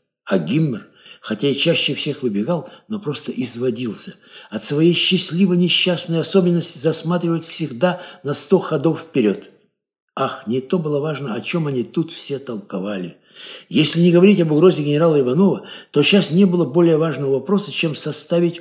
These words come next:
общую политическую формулу. Как построить власть, чтобы она соответствовала интересам демократии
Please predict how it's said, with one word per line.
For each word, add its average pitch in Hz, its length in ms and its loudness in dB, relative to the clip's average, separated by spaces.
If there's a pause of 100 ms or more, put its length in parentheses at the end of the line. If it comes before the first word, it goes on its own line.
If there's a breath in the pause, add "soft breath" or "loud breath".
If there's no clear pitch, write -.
общую 165 500 -4
политическую 143 760 -8
формулу. 101 640 -2 (440 soft breath)
Как 185 440 0
построить 147 720 0
власть, 123 600 -2 (320 loud breath)
чтобы 120 380 -2
она 143 220 0
соответствовала 170 880 -2
интересам 143 680 -2
демократии 95 720 -6